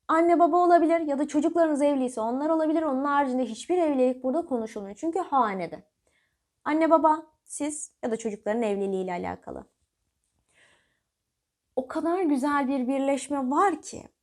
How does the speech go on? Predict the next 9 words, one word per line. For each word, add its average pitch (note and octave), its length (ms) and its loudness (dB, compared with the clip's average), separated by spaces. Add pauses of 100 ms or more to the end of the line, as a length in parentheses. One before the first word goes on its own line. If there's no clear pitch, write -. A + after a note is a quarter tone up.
(400)
Eğer E4+ 380 8
boşanma E4+ 500 2
durumunuz E4 580 2
varsa B3+ 380 2
ya G#3 140 -4
da G#3+ 100 0
boşanacak B3 560 0
birileri B3+ 400 4
varsa F#3+ 380 -2